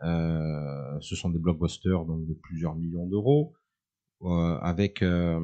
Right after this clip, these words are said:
pour boucler le jeu, entre cinq et dix heures, selon, euh, euh, l'expérience que, que l'on veut bien y accorder.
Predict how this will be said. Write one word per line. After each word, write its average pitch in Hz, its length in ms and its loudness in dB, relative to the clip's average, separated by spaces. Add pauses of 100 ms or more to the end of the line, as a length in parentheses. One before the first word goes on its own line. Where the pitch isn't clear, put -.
(420)
pour 90 120 -8
boucler 92 260 -4
le 95 120 6
jeu, 127 120 4
entre 107 220 0
cinq 110 260 -2
et 101 60 -8
dix 95 240 -6
heures, 76 200 -10 (760)
selon, 95 480 -4
euh, 80 500 -6 (720)
euh, 87 260 2
l'expérience 104 520 4
que, 104 240 8
que 101 160 2
l'on 98 180 6
veut 101 140 4
bien 117 200 6
y 107 120 6
accorder. 87 500 0